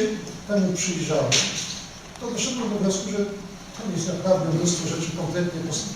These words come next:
pozbawio-, postawionych na głowę. Przygotowaliśmy rewolucyjną zmianę kodeksu postępowania karnego. Znaczy, sprawy karne po wejściu w życie tego nowego kodeksu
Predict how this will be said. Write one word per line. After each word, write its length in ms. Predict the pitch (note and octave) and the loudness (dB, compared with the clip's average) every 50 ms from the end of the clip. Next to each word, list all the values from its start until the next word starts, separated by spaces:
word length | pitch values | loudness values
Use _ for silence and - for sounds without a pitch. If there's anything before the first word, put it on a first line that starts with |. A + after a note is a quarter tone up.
| - - - - | -6 -8 -6 -6
pozbawio-, 540 | F3+ D#3+ - C#3+ D#3 D#3 D#3 E3 F3 E3+ - - - - - | -6 -4 -2 0 0 0 2 2 2 2 0 -2 -6 -6 -4
postawionych 580 | - F3+ E3+ - F#3 F3+ F3+ F3+ E3+ E3 E3 D#3+ | -2 0 2 4 4 4 4 4 4 4 4 4
na 60 | D#3+ | 2
głowę. 320 | D3 C3+ C#3 C#3+ C3+ B2 - - - - - - - - - - - - - - - - - - - - - - | 2 2 2 2 2 2 0 -2 -4 -6 -8 -12 -14 -14 -14 -14 -14 -14 -14 -14 -14 -14 -14 -14 -14 -14 -10 -6
Przygotowaliśmy 1160 | - - - G#3+ G#3 F#3 F#3+ F3+ F3+ G#3 A3+ A#3+ A#3+ A#3+ A#3+ - G#3 G#3 G3+ G3+ G3+ G3+ G3+ G3+ G3+ G3+ - - - - - - - - - - - - - - - - - - - - - - - D#3+ F3 | -4 0 2 4 4 4 4 2 2 2 0 0 0 -2 -2 -2 0 2 2 2 4 2 2 0 -2 -4 -8 -10 -14 -16 -16 -16 -16 -16 -16 -16 -16 -16 -16 -16 -16 -16 -16 -18 -16 -16 -14 -12 -6 -2 2
rewolucyjną 1200 | G3+ A3+ A3 G#3+ G#3+ G3 F#3 F#3 - - G#3 A3 G#3+ G#3+ G#3+ G#3 G#3 G#3 G#3 G#3 G3+ G3+ G#3 G3+ - - - - - | 2 4 4 4 4 4 4 2 2 0 0 2 2 4 4 4 4 4 2 2 2 2 2 0 -2 -6 -8 -6 -2
zmianę 800 | - - D#3+ E3+ F3+ F#3 F#3 F#3+ F#3+ F#3+ F#3 F#3 F#3 F#3 F#3 F#3 - - - - - - - - - | -2 0 2 2 4 6 6 6 6 6 4 4 2 2 2 0 -2 -6 -10 -12 -14 -14 -14 -10 -6
kodeksu 480 | F3+ F3 F#3 G3 F#3+ - - G3 - F#3 | -2 2 2 4 4 4 4 4 2 2
postępowania 640 | D3+ - - E3+ D#3 D#3 D#3 E3 E3+ E3+ E3+ E3 | 0 -2 -2 -2 -2 0 0 2 2 4 4 2
karnego. 520 | - - D#3+ D#3+ D3+ D3+ C#3+ B2+ - - | 2 2 2 2 2 4 2 2 2 0
Znaczy, 240 | - - - - - | -2 -4 -4 -4 -4
sprawy 420 | - - - G3 A3 A3 - E3+ E3 - | -4 -2 -2 0 0 0 0 0 0 2
karne 400 | F3+ F#3 F#3 F3+ F3+ F#3+ F#3+ F#3+ G3 G3 - - - - - - - A3 G#3+ - - | 6 6 6 6 6 4 2 2 2 0 -2 -4 -8 -10 -12 -10 -8 -8 -8 -4 -2
po 100 | F#3+ F#3+ | 2 4
wejściu 320 | G3+ G3 F#3+ F#3 - - - | 4 4 4 4 2 0 -2
w 60 | - | -2
życie 240 | F#3 - - F3+ F3 | -2 -2 -2 -2 -2
tego 460 | E3+ E3 D3 D3 D#3+ D#3 D3+ D3+ D3+ - - E3 | 0 0 0 0 2 2 2 2 2 0 -2 -2
nowego 260 | E3 E3 F3+ E3+ E3 E3+ E3+ E3+ | -2 -2 -2 -2 -2 -2 -2 -2
kodeksu 460 | E3 F3+ F#3+ F#3 F#3+ - - G3+ F#3+ | -2 0 0 -2 -2 -2 -2 -2 -2